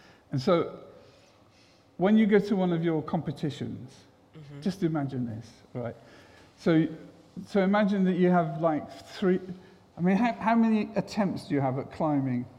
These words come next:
Speaker 1: in a competition?
Speaker 2: Uh, five attempts on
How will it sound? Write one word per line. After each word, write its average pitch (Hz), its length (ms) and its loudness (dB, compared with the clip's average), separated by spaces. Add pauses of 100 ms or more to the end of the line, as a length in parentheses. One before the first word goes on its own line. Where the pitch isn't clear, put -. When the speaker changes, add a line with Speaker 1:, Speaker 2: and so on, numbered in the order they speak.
(160)
Speaker 1:
in 139 120 -2
a 131 40 -6
competition? 131 800 -8 (460)
Speaker 2:
Uh, 156 240 -14 (280)
five 160 220 -6
attempts 156 560 -14
on 151 180 -12